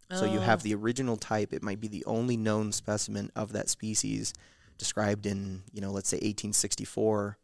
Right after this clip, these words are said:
Speaker 1: by Murray is a, is a famous nidodulid worker. And some of those species,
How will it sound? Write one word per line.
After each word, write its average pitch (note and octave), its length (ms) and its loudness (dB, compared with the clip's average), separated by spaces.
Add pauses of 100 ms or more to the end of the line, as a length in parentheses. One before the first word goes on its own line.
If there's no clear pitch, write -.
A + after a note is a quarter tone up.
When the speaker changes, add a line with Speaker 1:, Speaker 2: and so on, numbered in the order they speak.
Speaker 1:
by G#2 160 -2
Murray G#2 440 4
is G#2 120 -2
a, - 160 -4
is F#2+ 120 -4
a G2 60 -8
famous G#2 320 -4
nidodulid A2 440 2
worker. G#2+ 380 2 (640)
And G2+ 100 0
some B2+ 140 4
of A2+ 80 2
those G#2+ 160 4
species, A2 580 0